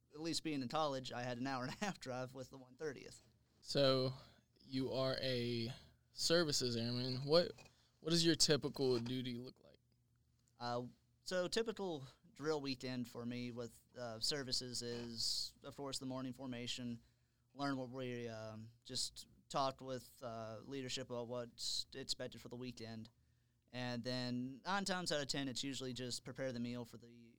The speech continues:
Speaker 1: uh, the weekend, the lunches for both days and everything of that sort. Um, since two thousand eighteen, I've been a part of the, um, fatality search and recovery team with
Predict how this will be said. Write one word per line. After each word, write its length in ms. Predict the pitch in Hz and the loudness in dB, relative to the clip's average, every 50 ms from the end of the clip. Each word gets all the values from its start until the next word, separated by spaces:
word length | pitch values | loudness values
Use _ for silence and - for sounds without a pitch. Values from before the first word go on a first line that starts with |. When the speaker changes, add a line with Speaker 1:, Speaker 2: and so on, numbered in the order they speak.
| - 120 | -12 -8
Speaker 1:
uh, 200 | 110 104 107 107 | -6 -6 -6 -6
the 80 | 107 120 | -6 -4
weekend, 480 | 123 131 123 - 120 117 117 120 117 110 - - _ 135 | -4 -4 -6 -4 -6 -4 -2 -2 -4 -4 -6 -18 _ -4
the 160 | 131 127 120 - 123 | -4 -4 -4 -4 -4
lunches 420 | 127 131 131 123 - 131 117 - | -4 -4 -2 -2 -4 -2 -2 -4
for 220 | - - 123 117 | -4 -4 -10 -14
both 280 | 113 - 123 123 120 - | -10 -8 -8 -8 -8 -6
days 300 | - 120 117 113 113 113 | -4 -4 -4 -2 -4 -4
and 80 | 117 117 | -4 -4
everything 280 | 113 117 113 120 113 113 | -6 -6 -6 -8 -8 -6
of 40 | 107 | -6
that 180 | 117 113 113 | -8 -6 -4
sort. 500 | - - 117 113 113 113 113 - - - - - | -4 -4 -4 -6 -8 -10 -6 -6 -8 -8 -8 -10
Um, 380 | - 117 117 110 113 113 107 110 - _ _ _ _ _ _ _ _ _ _ _ _ - | -8 -8 -6 -6 -6 -8 -8 -10 -14 _ _ _ _ _ _ _ _ _ _ _ _ 0
since 720 | - - 185 185 185 180 - - - - - - - - - | 0 2 2 2 0 2 4 6 8 10 10 8 8 6 2
two 140 | - - 170 | 2 2 2
thousand 280 | 170 165 160 139 139 143 | 2 2 2 0 -2 -2
eighteen, 280 | 143 135 147 143 135 | -4 -2 -2 -2 -2
I've 80 | 131 120 | -2 -2
been 140 | 135 127 123 | -2 -4 -4
a 40 | |
part 220 | 120 - 135 127 127 | -4 -4 -4 -2 -2
of 160 | 123 113 104 | -4 -6 -8
the, 160 | - 123 117 113 113 107 107 107 | -12 -14 -14 -16 -14 -12 -12 -10
um, 120 | 104 113 | -10 -10
fatality 420 | 113 - 131 143 135 131 131 123 123 | -12 -10 -4 -2 -2 0 0 -2 -2
search 260 | - - 135 127 - | -2 -2 -2 -2 -4
and 80 | 120 117 | -6 -6
recovery 400 | 113 - 127 127 113 117 117 113 | -4 -4 -4 -4 -4 -6 -8 -6
team 320 | - 120 117 117 113 110 | -6 -6 -6 -6 -6 -8
with 160 | 107 110 110 | -10 -16 -20